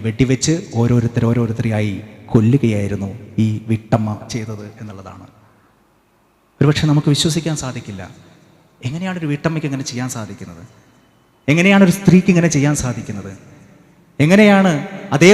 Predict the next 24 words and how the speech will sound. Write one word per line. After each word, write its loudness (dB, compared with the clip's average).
പ്രായത്തിലുള്ള 4
ഒരു 4
സ്വന്തം 2
രണ്ട് 0
മക്കൾ 2
അപ്പുറത്തെ -2
മുറിയിൽ 4
ഉറങ്ങിക്കിടക്കുമ്പോൾ 6
ഈ 10
ആറ് 8
കുട്ടികളെ 6
ഇങ്ങനെ 6
നിരത്ത് 8
നിർത്തി 6
വെടിവെച്ച് 8
കൊല്ലാൻ 10
കൈവിറയ്ക്കാതെ 8
ഒരു 10
സ്ത്രീക്ക്, 6
ഒരു 10
വീട്ടമ്മയ്ക്ക്, 8
ഒരു 10
മനുഷ്യന് 12
സാധിക്കുന്നത് 8